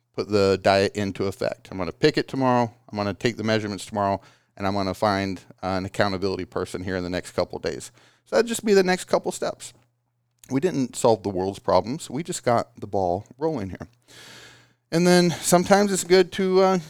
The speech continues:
give yourself a reward. You know, if I achieve this goal in twenty twenty-one, here's my reward. Um, you know,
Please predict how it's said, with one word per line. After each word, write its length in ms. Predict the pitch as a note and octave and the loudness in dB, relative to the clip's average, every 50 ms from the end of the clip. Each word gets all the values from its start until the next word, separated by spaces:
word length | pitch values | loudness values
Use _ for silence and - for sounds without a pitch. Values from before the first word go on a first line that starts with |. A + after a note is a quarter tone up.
| - - | -14 -6
give 140 | - D3 D3+ | -2 -2 -2
yourself 360 | D#3+ E3+ - G3 F#3 F3+ - F#3 | 0 2 2 2 2 2 2 2
a 200 | F#3 F3+ F3+ F3 | 2 2 2 2
reward. 680 | E3 F3+ F#3 E3+ F3+ F3 F3 F3 - - - G2+ G2+ - - - _ _ _ _ | 4 4 4 4 2 0 0 0 0 0 -2 -4 -8 -14 -20 -20 _ _ _ _
You 100 | - B2 | -6 -2
know, 180 | A#2+ B2 C#3+ D3+ _ _ _ _ _ _ - | -2 -2 -2 -4 _ _ _ _ _ _ -8
if 140 | B2 - C#3 | 0 2 2
I 80 | C#3 | 4
achieve 340 | C3+ B2 - - F3 F#3 F#3 | 2 0 -2 -8 -10 -10 -6
this 220 | F3 F3 E3+ - | -4 -4 -4 -4
goal 400 | - - D#3+ D#3+ C#3+ B2 B2 D3 - | 0 2 2 4 4 2 0 -2 -4
in 140 | - C#3 A#2 | -4 -6 -6
twenty 260 | - - C#3 C3+ C3 | -4 -2 0 0 0
twenty-one, 600 | A#2 - - B2+ A#2+ A2 G#2 G#2 B2 A#2+ C#3+ C#3 _ - | 0 0 -2 -2 -2 -2 -2 -2 -2 -2 -4 -6 _ -8
here's 180 | - A#2+ C3+ C3+ | -4 -4 -2 -2
my 120 | C3+ C3+ | 0 -2
reward. 580 | C3 B2+ B2 A#2 B2 C3+ C3+ A#2+ A2+ - - - _ _ _ _ _ _ _ _ _ _ _ _ - | 0 0 0 -2 -2 -4 -4 -6 -8 -10 -16 -20 _ _ _ _ _ _ _ _ _ _ _ _ -2
Um, 440 | A2 A2 A2 G#2+ G2+ F#2+ - - _ _ _ _ _ _ _ _ _ _ _ _ _ _ _ _ _ _ _ _ _ | 0 2 2 0 0 -4 -8 -12 _ _ _ _ _ _ _ _ _ _ _ _ _ _ _ _ _ _ _ _ _
you 100 | - A2+ | -4 -2
know, 160 | A2 A#2+ A2+ | -2 -2 -4